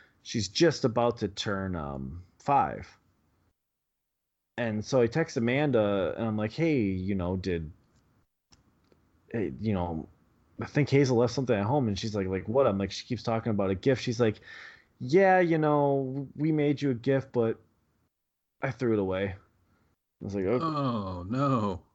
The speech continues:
Speaker 1: And, and she's like, "I just don't think I should be giving you a gift." I'm like, "Yeah, but it's, it's, it's Hazel, Hazel and Emmett. It's, it's
Speaker 2: Yeah.
Speaker 1: that's what it's about." But so, like, I was just, I, it's not about gifts, but, like, I, I was just kinda bummed out. And, um,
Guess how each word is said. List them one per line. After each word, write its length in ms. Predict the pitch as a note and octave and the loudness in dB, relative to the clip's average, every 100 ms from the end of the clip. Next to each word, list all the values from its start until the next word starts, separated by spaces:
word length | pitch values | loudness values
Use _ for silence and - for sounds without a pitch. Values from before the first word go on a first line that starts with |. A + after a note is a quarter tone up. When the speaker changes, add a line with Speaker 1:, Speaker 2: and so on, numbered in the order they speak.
| C#3+ | -6
Speaker 1:
And, 460 | D3 D3 D3 C#3+ | 0 2 2 0
and 160 | D3+ C3+ | -2 -2
she's 200 | D3+ C#3+ | -2 0
like, 120 | C#3+ | 2
"I 80 | D#3+ | 2
just 180 | E3 - | 2 2
don't 180 | E3+ C#3+ | 2 2
think 300 | F3 D#3 - _ _ _ | 0 0 -8 _ _ _
I 100 | C3+ | -4
should 180 | C3+ C#3+ | -2 0
be 80 | C#3 | 0
giving 300 | C3 F3 E3+ | 4 2 4
you 120 | A2+ | 2
a 40 | G#2+ | 2
gift." 260 | A2+ A2 A#2+ | 0 0 0
I'm 100 | A2+ | 0
like, 180 | A2 | 2
"Yeah, 160 | D3 C3+ | 2 2
but 180 | G2 G#2 | 2 -2
it's, 300 | F#2+ - - | -2 -10 -14
it's, 380 | - - - _ | -14 -14 -20 _
it's 100 | _ | _
Hazel, 500 | - E3+ C#3+ F#2+ C#2 G2 | 0 2 2 0 -8 -4
Hazel 260 | A#2 A2+ | -4 -2
and 80 | G2+ | 0
Emmett. 320 | C#3+ B2+ E2+ - _ _ | 0 0 -4 -10 _ _
It's, 260 | F#2 - | -20 -20
it's 160 | - - | -20 -16
Speaker 2:
Yeah. 640 | F#2+ G2 A2 B2+ F2 D#2+ D#2+ - _ _ _ _ | -14 -6 -4 -2 -4 -6 -12 -20 _ _ _ _
Speaker 1:
that's 280 | D3 D#3 - | 0 0 2
what 80 | B2+ | 0
it's 140 | G2+ | 0
about." 480 | G2 G#2 C3+ G#2 - | -6 -4 -2 -2 -6
But 240 | G#2 F#2+ - _ _ _ _ _ _ | -8 -8 -10 _ _ _ _ _ _
so, 220 | - D#3+ | 0 4
like, 220 | C#3+ C#3+ C3 | 6 4 4
I 120 | D3 | 2
was 180 | D#3+ C3+ | 2 0
just, 160 | C3 | -6
I, 320 | C#3+ D3+ D3+ G#2 C2 - _ | -4 -2 -2 -4 -16 -20 _
it's 200 | - - | -12 0
not 140 | A#3 | 4
about 260 | G3 D3 C3 | 4 4 2
gifts, 200 | G#3+ G#3 | 2 2
but, 140 | - | -2
like, 140 | C#3 C3+ | -4 -2
I, 160 | C#3 | -2
I 80 | B2+ | -2
was 80 | C#3 | -4
just 160 | C3 - | -4 -6
kinda 180 | D3+ | -4
bummed 320 | A2+ C#3+ A#2+ A#2 | -2 -2 -2 -2
out. 300 | C3+ C#3+ A2+ | 2 2 0
And, 160 | G#2 | -4
um, 360 | G2 F#2+ F#2 | -6 -8 -10